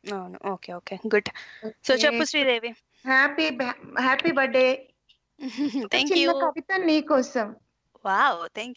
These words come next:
Speaker 1: you.
Speaker 2: చుక్కలెన్ని ఉన్నా చందమామ జాబిల్లి అందం వేరు, అంతటి జాబిల్లి అందమైన ముఖార విందం నీది.
Speaker 1: ఓకే.
Speaker 2: స్వచ్ఛమైన స్నేహానికి చిరునామా,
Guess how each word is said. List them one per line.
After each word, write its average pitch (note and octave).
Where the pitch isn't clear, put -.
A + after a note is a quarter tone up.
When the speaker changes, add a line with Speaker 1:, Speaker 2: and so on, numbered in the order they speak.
Speaker 1:
you. F#3
Speaker 2:
చుక్కలెన్ని E4+
ఉన్నా D4
చందమామ C#4
జాబిల్లి A#3+
అందం A3+
వేరు, G3+
అంతటి B3
జాబిల్లి A#3+
అందమైన B3
ముఖార B3
విందం C4+
నీది. A#3
Speaker 1:
ఓకే. -
Speaker 2:
స్వచ్ఛమైన C4+
స్నేహానికి C4+
చిరునామా, A#3+